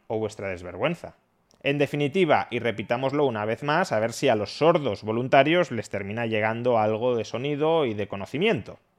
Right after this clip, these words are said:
En términos generales, no hay que endeudarse, y si una economía ya está muy endeudada, desde luego no hay que endeudarse. Eso significa, en segundo lugar, que si uno quiere o subir el gasto, si uno es socialdemócrata, o bajar impuestos,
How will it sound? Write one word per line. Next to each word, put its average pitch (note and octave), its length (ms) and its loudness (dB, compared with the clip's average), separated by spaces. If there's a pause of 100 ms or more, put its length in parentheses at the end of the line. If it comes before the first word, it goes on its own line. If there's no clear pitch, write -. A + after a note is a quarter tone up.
(160)
En E3 200 4
términos E3 460 4
generales, G3 560 4
no F#3 380 2
hay F#3 160 4
que E3 100 2
endeudarse, A#2+ 760 0
y B2+ 120 -2
si - 120 0
una E3+ 160 4
economía B2+ 460 0
ya A#2 160 4
está B2+ 200 0
muy A#2+ 180 -2
endeudada, E3 500 6
desde D3 340 4
luego G3 360 6
no E3 380 0
hay F3+ 140 4
que F3 120 -2
endeudarse. A#2+ 720 0 (420)
Eso G3+ 380 6
significa, D3+ 720 0
en G#2+ 100 -6
segundo A2 380 -2
lugar, A3+ 400 6 (240)
que D3 100 2
si - 160 0
uno A#3+ 220 2
quiere A2+ 340 4 (260)
o F3 200 8
subir A#3 340 4
el G#3 160 8
gasto, A2+ 460 2 (100)
si - 240 -10
uno A2 240 -6
es A2 80 -6
socialdemócrata, A#2+ 960 0 (300)
o E3 160 8
bajar B2+ 340 4
impuestos, E3+ 720 2